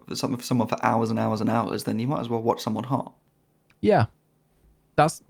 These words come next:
Speaker 2: pretty much, that's why I don't play when I'm, like, when it's customized, complete customization. Like, for ex-,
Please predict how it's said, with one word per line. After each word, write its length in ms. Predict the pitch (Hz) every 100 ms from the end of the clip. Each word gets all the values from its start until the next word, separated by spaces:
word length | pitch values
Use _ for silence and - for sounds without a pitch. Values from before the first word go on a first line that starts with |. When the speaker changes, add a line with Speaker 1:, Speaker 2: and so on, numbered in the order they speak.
| -
Speaker 2:
pretty 260 | - 135 127
much, 600 | 120 - _ - - - _ _ _ _ _
that's 200 | 170 202
why 180 | 220 170
I 120 | 165
don't 320 | 147 139 131 -
play 400 | 123 120 113 104
when 180 | 131 139
I'm, 240 | 127 120
like, 180 | 107 117
when 140 | 135
it's 80 | 135
customized, 480 | - 123 120 113 107 -
complete 320 | 120 120 120 - _
customization. 680 | - 120 113 107 104 - 107
Like, 180 | 104 113
for 140 | -
ex-, 140 | 127